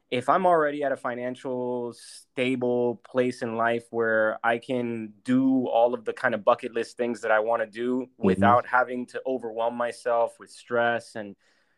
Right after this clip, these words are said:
Speaker 1: uh, comp-, you know, just any, any issues,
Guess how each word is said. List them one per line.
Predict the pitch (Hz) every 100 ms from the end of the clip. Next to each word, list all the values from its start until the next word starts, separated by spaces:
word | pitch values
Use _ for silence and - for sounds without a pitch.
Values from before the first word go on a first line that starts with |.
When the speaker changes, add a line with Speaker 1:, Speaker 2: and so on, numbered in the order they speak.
| _
Speaker 1:
uh, | 113 107 104 104
comp-, | - 123 - _
you | 120 113
know, | 107 104 - - - - - - - 123
just | 117 -
any, | 139 151 -
any | 147 147 139
issues, | 131 135 131 131 127 -